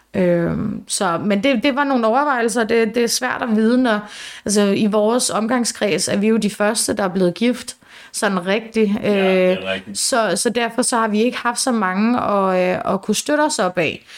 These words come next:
Speaker 1: Altså jo, min mor blev gift for mange år tilbage, men det er så lang tid siden, at hun har ikke kunne sådan guide mig til brudebutikker og sådan nogle ting. Øh, så, så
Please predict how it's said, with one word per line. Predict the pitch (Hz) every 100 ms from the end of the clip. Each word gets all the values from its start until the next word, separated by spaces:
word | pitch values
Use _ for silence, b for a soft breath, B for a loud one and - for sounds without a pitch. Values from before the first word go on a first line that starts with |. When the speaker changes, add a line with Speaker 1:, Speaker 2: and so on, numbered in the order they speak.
| B B -
Speaker 1:
Altså | 190
jo, | 196 240
min | 226 220
mor | 208 220 262 220 -
blev | 220 190
gift | 185 214 214
for | 202
mange | 190 233 254
år | 208
tilbage, | - 190 175 180 196
men | - 208 196 185 B B B B B - 180 147 196
det | 226
er | 214
så | 220 262
lang | 220 -
tid | 240
siden, | 202 214 220 226 233
at | 202
hun | 190 220
har | 220
ikke | 208 214 262
kunne | - 233 202 196 B B
sådan | - 233 208 196
guide | 170 180 208
mig | 226
til | 226 202
brudebutikker | 196 190 202 220 - 180 165
og | 170 127 151
sådan | 180
nogle | 175 185
ting. | 185 156 - 175
Øh, | 185 180 180 170 - - B B B
så, | - - 196 170 143
så | -